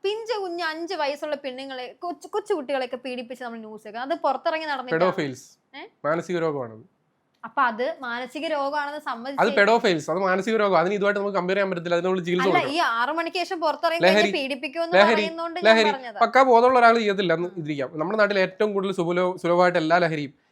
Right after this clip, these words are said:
Speaker 2: ഗവൺമെന്റ് തന്നെ മാക്സിമം വിറ്റുകൊണ്ടിരിക്കുകയാണ്.
Speaker 1: ഉം.
Speaker 2: ഏറ്റവും കൂടുതൽ ഗവൺമെന്റ്, ഏ, ലോട്ടറിയിലൂടെയും മദ്യത്തിലൂടെയും കാശ് മേടിച്ചുകൊണ്ട് ഗവൺമെന്റ് ആണ് കൊടുക്കുന്നത്.
Speaker 1: ഉം.
Speaker 2: അതിനപ്പുറത്തേക്ക് synth-, സിന്തറ്റിക് ഡ്രഗ്സ് ഉണ്ട്.
Speaker 1: ഉം.
Speaker 2: നേരെ ഒരു മനുഷ്യന്റെ കാര്യമല്ല ഞാൻ എപ്പോഴും പറയുന്നത്.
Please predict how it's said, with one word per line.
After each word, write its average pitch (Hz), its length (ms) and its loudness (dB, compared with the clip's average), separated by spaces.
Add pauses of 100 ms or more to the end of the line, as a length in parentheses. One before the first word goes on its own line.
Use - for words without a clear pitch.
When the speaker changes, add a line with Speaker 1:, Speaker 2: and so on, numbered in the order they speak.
(100)
Speaker 2:
ഗവൺമെന്റ് 208 380 6
തന്നെ 208 120 2
മാക്സിമം 190 320 0
വിറ്റുകൊണ്ടിരിക്കുകയാണ്. 165 680 -2 (160)
Speaker 1:
ഉം. 208 180 -20
Speaker 2:
ഏറ്റവും 196 240 6
കൂടുതൽ 220 200 4
ഗവൺമെന്റ്, 208 540 4 (320)
ഏ, 160 100 -6
ലോട്ടറിയിലൂടെയും 185 720 2 (360)
മദ്യത്തിലൂടെയും 196 520 2
കാശ് 180 200 6
മേടിച്ചുകൊണ്ട് 175 380 0
ഗവൺമെന്റ് 233 340 4
ആണ് 214 100 6
കൊടുക്കുന്നത്. 160 460 0
Speaker 1:
ഉം. 220 180 -14
Speaker 2:
അതിനപ്പുറത്തേക്ക് 214 580 2
synth-, 185 380 -4
സിന്തറ്റിക് 196 360 -4
ഡ്രഗ്സ് 185 240 -4
ഉണ്ട്. 135 240 -4
Speaker 1:
ഉം. 208 140 -20 (320)
Speaker 2:
നേരെ 185 280 0
ഒരു 214 80 -4
മനുഷ്യന്റെ 196 320 -6
കാര്യമല്ല 165 300 -2
ഞാൻ 156 140 -4
എപ്പോഴും 139 260 -8
പറയുന്നത്. 123 300 -8